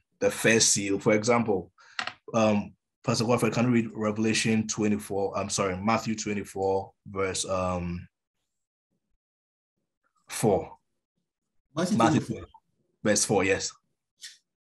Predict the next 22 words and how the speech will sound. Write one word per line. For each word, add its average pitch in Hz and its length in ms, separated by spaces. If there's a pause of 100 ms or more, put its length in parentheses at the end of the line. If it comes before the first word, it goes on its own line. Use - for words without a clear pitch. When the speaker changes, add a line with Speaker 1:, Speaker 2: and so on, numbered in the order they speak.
(560)
Speaker 2:
And 151 140
Jesus 214 480
answered 165 360
and 127 160
said 139 280 (100)
unto 117 280
them, 120 260 (320)
"Take 226 220
heed 135 500 (120)
that 127 220
no 160 280
man 131 380
deceive 113 420
you." - 220 (400)
Speaker 1:
Amen. 92 340 (380)
Speaker 2:
Amen. 117 120
Speaker 1:
So 123 140
when 131 300
the 127 100
disciples 147 580
asked 117 280
Jesus, 113 520